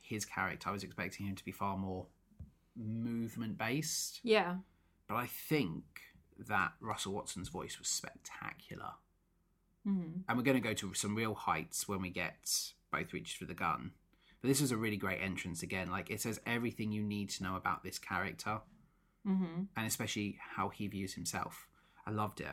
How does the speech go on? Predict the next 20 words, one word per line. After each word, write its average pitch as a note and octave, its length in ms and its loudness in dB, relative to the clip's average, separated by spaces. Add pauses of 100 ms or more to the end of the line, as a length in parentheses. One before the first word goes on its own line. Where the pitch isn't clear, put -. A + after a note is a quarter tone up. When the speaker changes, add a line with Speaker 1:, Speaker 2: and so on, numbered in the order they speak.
Speaker 1:
I G2+ 60 2
really G#2 340 0
did F#2+ 340 -2 (560)
like F2+ 340 2 (880)
all G2 200 0
I E2+ 100 -2
care E2+ 360 -2
about. - 380 -4 (960)
Speaker 2:
Yes, - 160 -20
love. G3 200 -6 (1040)
Speaker 1:
We C3+ 360 2 (180)
go D3 220 6
now D#3+ 840 6
to - 100 -4
a B2 40 -4
bit - 120 -4
I C#3+ 60 -2
didn't D#3+ 320 2
enjoy. - 460 -4 (840)
Speaker 2:
Yeah. F3+ 300 8